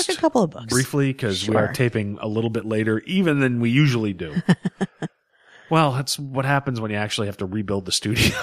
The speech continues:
Speaker 1: <laughs>
Speaker 2: It's true.
Speaker 1: at the end of, uh,
Speaker 2: It's true.
Speaker 1: watching what the show's about. Which one do you wanna start with?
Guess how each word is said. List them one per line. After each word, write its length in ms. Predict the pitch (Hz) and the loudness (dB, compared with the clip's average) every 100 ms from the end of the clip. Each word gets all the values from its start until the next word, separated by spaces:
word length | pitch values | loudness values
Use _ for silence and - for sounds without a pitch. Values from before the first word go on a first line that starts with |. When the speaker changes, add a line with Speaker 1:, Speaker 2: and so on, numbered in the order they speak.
| - | -6
Speaker 1:
<laughs> 120 | 151 | -6
Speaker 2:
It's 180 | - - | -4 0
true. 140 | 254 403 | 2 2
Speaker 1:
at 120 | 160 | 0
the 140 | 120 | -2
end 160 | 107 98 | -4 -6
of, 200 | 90 110 | -8 -6
uh, 220 | 101 92 - - | -6 -6 -8 -14
Speaker 2:
It's 100 | - | -10
true. 240 | - 104 | -8 -6
Speaker 1:
watching 280 | 113 107 135 | -4 -2 -2
what 120 | 120 | -2
the 80 | - | -4
show's 280 | - 165 165 | -2 0 0
about. 300 | 95 78 69 - | -4 -6 -8 -8
Which 160 | 131 | -4
one 80 | 147 | 0
do 60 | 139 | 2
you 20 | |
wanna 120 | 120 | 0
start 200 | - 101 | 0 -4
with? 140 | 69 | -6